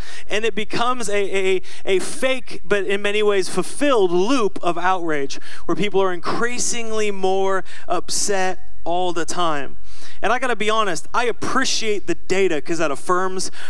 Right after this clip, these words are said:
something to me, but I don't think I needed the study to know that that was true, though it helps. And I'm not putting it on anybody, I'm putting it on myself. I was watching videos on Ins-, on Instagram, right? It's the endless feed.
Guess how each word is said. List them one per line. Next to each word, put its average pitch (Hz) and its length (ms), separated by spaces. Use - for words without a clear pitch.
something 185 380
to 185 80
me, 190 240
but 175 200
I 180 140
don't 196 140
think 175 140
I 156 100
needed 151 300
the 139 80
study 147 380
to 147 120
know 139 220
that - 200
that 151 140
was 143 220
true, 147 260
though 165 140
it 139 60
helps. - 360
And 190 140
I'm 262 80
not 285 160
putting 214 240
it 190 80
on 180 100
anybody, 185 220
I'm 170 100
putting 214 160
it - 0
on 185 60
myself. 165 640
I - 0
was - 120
watching 175 280
videos 175 360
on 156 120
Ins-, - 380
on 156 160
Instagram, 196 800
right? 175 340
It's - 180
the 151 240
endless 175 400
feed. 185 460